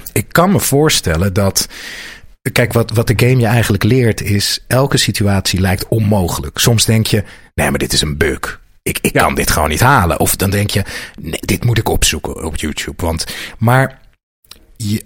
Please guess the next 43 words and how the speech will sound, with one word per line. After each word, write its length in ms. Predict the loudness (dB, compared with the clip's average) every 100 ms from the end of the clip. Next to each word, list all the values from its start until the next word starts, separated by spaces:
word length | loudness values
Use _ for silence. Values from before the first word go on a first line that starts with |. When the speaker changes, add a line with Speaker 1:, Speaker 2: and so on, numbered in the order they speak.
| -2
Speaker 1:
als 240 | 0 2
je 100 | 2
je 120 | 2 2
rationele 680 | 2 2 4 4 4 2
brein 420 | 2 2 4 2 0
uitzet 560 | 0 2 2 0 -2
en 160 | -2 0
je 220 | 0 -2 0
doet 240 | 0 2
gewoon. 440 | -2 -2 -4 -8 -14 -18 -12 -2
Dus 180 | 0
je 80 | 2
moet 220 | 2 2
gewoon 320 | 4 4 4 4
springen. 540 | 2 2 2 2 -4
Je 120 | -4 0
moet 140 | 0
gewoon 140 | 0
die 100 | 0
jump 280 | 2 2 4
maken. 200 | 2 4
Speaker 2:
Ja. 160 | 2 2
Speaker 1:
En 140 | 2
je 100 | 0 -2
kijkt 340 | 0 2 2 2
wel 240 | 2 2
waar. 420 | 2 2 0 -2 -10 -14 -8
Door 180 | -2 0
te 100 | 0
Speaker 2:
Ja. 80 | 0
Speaker 1:
doen, 280 | 2 2 2
te 180 | 0 0
doen, 260 | 2 2
te 140 | 0 0
doen. 280 | 2 0 0
Er 160 | -2 0
is 260 | -2 -2 -4 -2
altijd 640 | 2 2 2 0 2 2
een 100 | -2 -2
oplossing 520 | -2 -2 -2 -4 -6
in 100 | -6
dat 120 | -6
spel. 320 | -4 -4 -6